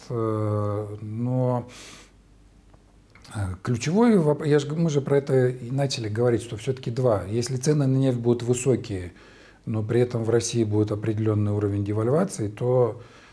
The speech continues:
э, мы справимся. Но если в России произойдёт девальвация там пятьдесят процентов и больше, как это было в декабре четырнадцатого или осенью две тысячи восьмого года, нам нужно делать компенсирующую девальвацию.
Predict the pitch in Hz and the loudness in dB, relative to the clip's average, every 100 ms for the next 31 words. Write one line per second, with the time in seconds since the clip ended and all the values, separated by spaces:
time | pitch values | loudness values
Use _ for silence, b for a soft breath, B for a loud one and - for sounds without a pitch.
0 | B B B 117 104 104 107 127 143 131 | B B B -6 -2 0 2 2 2 0
1 | - 101 90 85 110 120 131 131 135 123 | -4 -6 -6 -6 0 2 2 2 2 4
2 | 123 123 - 123 123 120 117 117 110 117 | 4 2 2 0 2 2 2 2 2 4
3 | 117 117 110 - 104 98 87 82 - 101 | 4 2 0 -4 -6 -6 -8 -10 -12 -8
4 | 113 107 107 104 104 98 107 110 123 208 | -6 -6 -6 -4 -6 -6 -8 -8 -4 -4
5 | - 117 104 104 101 95 95 90 85 - | -4 -10 -10 -10 -8 -8 -6 -6 -10 -16
6 | B B - 98 107 113 104 98 - - | B B -12 -8 -6 -2 -2 -2 -4 -6
7 | 110 104 - 104 92 92 92 90 90 92 | -2 -2 -4 -8 -6 -6 -6 -6 -4 -6
8 | 87 85 104 95 - 95 92 92 85 - | -8 -10 -8 -8 -8 -8 -8 -8 -10 -14
9 | B B B B 107 107 107 101 107 95 | B B B B -4 -2 -2 -6 -6 -6
10 | 107 95 92 92 87 98 147 202 180 143 | -6 -6 -8 -10 -10 -4 0 2 2 0
11 | 117 135 143 - 104 104 95 127 110 101 | -2 0 -2 -2 -8 -6 -8 -6 -6 -6
12 | 104 98 92 90 78 - - | -8 -8 -6 -8 -10 -16 -20